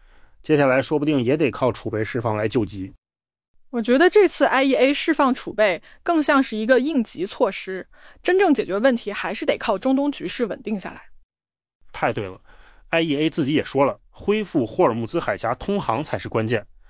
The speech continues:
Speaker 1: 要是这个问题解决不了，就算释放再多石油，市场还是会一直担心供应问题，油价也很难真正平抑下来。而且美国石油业的高管都这么悲观了，说明大家心里都没底，就怕这能源危机越来越严重。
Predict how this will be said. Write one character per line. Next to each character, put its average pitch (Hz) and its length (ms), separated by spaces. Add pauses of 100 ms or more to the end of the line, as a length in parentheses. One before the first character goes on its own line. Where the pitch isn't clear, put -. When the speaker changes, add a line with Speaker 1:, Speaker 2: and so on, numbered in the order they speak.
(300)
Speaker 1:
要 196 160
是 170 100
这 214 140
个 156 60
问 139 100
题 147 100
解 104 140
决 107 100
不 143 100
了， 95 240 (120)
就 185 180
算 196 180
释 151 200
放 143 180
再 165 220
多 127 160
石 - 200
油， 113 240 (300)
市 202 220
场 107 180
还 113 160
是 160 60
会 156 160
一 165 180
直 120 160
担 139 180
心 135 220
供 147 180
应 135 120
问 101 120
题， 104 280 (160)
油 123 200
价 151 200
也 123 100
很 104 220
难 101 180
真 160 180
正 151 160
平 101 220
抑 127 140
下 104 160
来。 92 220 (520)
而 143 160
且 147 160
美 107 220
国 120 180
石 - 260
油 135 140
业 139 140
的 104 80
高 139 200
管 113 160
都 131 120
这 196 100
么 156 140
悲 135 180
观 139 220
了， 101 160 (340)
说 - 180
明 139 160
大 139 120
家 147 120
心 - 140
里 131 100
都 151 120
没 120 160
底， - 200 (220)
就 165 220
怕 127 240
这 113 100
能 110 160
源 131 140
危 139 120
机 131 200
越 143 180
来 104 140
越 110 140
严 95 180
重。 101 160